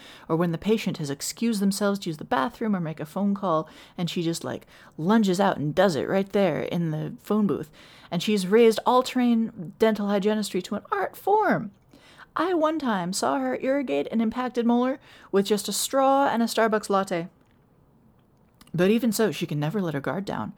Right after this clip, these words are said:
or else the receptionists will be on her like a pack of hyenas in swivel chairs,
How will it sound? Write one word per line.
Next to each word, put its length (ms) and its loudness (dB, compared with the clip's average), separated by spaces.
or 100 2
else 160 0
the 80 -2
receptionists 640 -4
will 100 0
be 120 0
on 220 2
her 160 0
like 200 -4
a 80 -8
pack 360 -10
of 100 -6
hyenas 600 -2
in 120 0
swivel 320 -2
chairs, 400 0